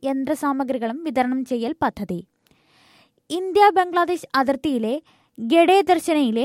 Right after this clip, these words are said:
നിലവിലെ പാതയെ ഖുൽനയുമായി ബന്ധിപ്പിക്കുന്ന റെയിൽവേ പാതയുടെ നവീകരണം. ഇന്ത്യയിൽ നിന്ന്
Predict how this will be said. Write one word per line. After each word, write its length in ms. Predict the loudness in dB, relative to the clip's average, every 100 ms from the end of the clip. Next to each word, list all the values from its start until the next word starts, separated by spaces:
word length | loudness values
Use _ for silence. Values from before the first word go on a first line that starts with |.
| 0
നിലവിലെ 480 | 0 2 2 4 4
പാതയെ 480 | 4 0 2 2 0
ഖുൽനയുമായി 640 | 2 2 4 4 4 2
ബന്ധിപ്പിക്കുന്ന 640 | 2 0 0 -2 -2 0 0
റെയിൽവേ 340 | 0 2 0
പാതയുടെ 480 | 2 0 0 -2 -2
നവീകരണം. 640 | -2 0 -2 -2 -6 -10 -16 _ _ -20 _ -4
ഇന്ത്യയിൽ 400 | -2 2 2 2
നിന്ന് 220 | 0